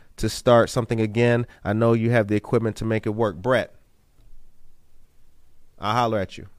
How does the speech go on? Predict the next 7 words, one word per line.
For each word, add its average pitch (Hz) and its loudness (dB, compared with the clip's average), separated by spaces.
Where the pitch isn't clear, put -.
No 110 -4
problem, 104 0
baby. 92 -4
Anything 113 -4
you 113 -2
need. 101 -2
Um, 107 2